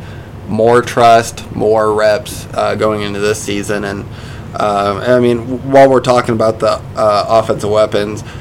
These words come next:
not a bad O-line either. They still got Brandon Sheriff there. Um, they got, oh, who's the dude that just got off? Bobby, um, Massey.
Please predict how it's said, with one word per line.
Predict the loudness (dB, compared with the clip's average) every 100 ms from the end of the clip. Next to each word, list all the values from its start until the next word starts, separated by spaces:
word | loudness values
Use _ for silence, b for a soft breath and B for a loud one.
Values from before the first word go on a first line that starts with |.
| B B B -2
not | 2 2
a |
bad | 2 0 2 4 2
O-line | 2 0 0 -2 -2
either. | -2 0 0
They | 0
still | 0 0 2
got | 0
Brandon | 0 -2 -2 -4
Sheriff | -4 -2 -2 -2
there. | -2 0 2 0 0
Um, | 0 0 -2 -6
they | -4
got, | 2 2 2 -2 -8
oh, | -4 -2 -2
who's | 0 0 0
the | 0
dude | 2 0 0
that | -4 -2
just | -2 0
got | 0 2 2
off? | 0 -4 -12 -2
Bobby, | 2 4 2 0 -4 -10 -16 -10
um, | -6 -4 -2 -4
Massey. | -2 -2 -2 -2 -2